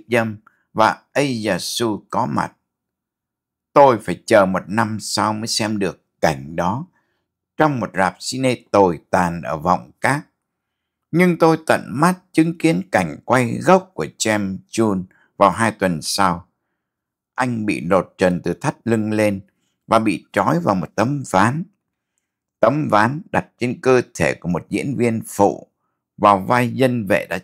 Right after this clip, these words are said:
chết. Trên đó là một James June hoang mang, lo sợ, nằm nghiêng đầu xuống đất, chuẩn bị chịu màn trấn nước từ cùng bốn người Việt Cộng đã hãm hiếp Mai.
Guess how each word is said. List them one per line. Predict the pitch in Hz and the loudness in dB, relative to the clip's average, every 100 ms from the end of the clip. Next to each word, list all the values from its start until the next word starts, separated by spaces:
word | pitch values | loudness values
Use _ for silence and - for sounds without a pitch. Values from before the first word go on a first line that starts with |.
| - | -2
chết. | 156 180 _ _ _ _ _ _ _ _ _ _ _ _ - | 0 0 _ _ _ _ _ _ _ _ _ _ _ _ 2
Trên | 120 107 101 | 4 4 4
đó | 104 123 | 2 2
là | 117 | 0
một | 95 87 - - | 0 -4 -6 -2
James | 113 107 95 87 - | 0 2 0 -6 -2
June | 110 95 90 _ _ _ | 0 0 -2 _ _ _
hoang | 113 131 131 131 | 0 2 2 -2
mang, | 127 139 135 135 _ - | 0 2 0 -6 _ -6
lo | 120 131 123 | 2 2 2
sợ, | 113 - 87 50 _ _ _ _ - | -2 -2 -2 -2 _ _ _ _ -6
nằm | 110 104 82 98 | 0 0 0 -2
nghiêng | 127 120 110 | 0 0 0
đầu | 98 73 | 0 0
xuống | 73 104 131 | -6 -4 0
đất, | 147 - _ _ _ _ _ _ | 0 0 _ _ _ _ _ _
chuẩn | 92 92 98 | 2 2 2
bị | 123 73 - | 0 -2 -6
chịu | - - 71 | 0 0 0
màn | 101 98 95 - | 0 0 0 -2
trấn | 123 165 | 0 2
nước | 185 190 196 | 2 0 -2
từ | - 101 82 _ | 0 0 0 _
cùng | 107 98 92 90 | 0 2 0 0
bốn | 113 180 | 2 2
người | 117 87 | 2 0
Việt | 90 - | -2 -4
Cộng | - 78 55 _ _ _ _ - 104 | -2 -2 -4 _ _ _ _ -4 2
đã | 98 - 156 | 2 2 -6
hãm | 127 104 87 151 | -4 -4 -2 -2
hiếp | 147 160 165 - | 2 2 0 -4
Mai. | 101 104 95 | 0 2 0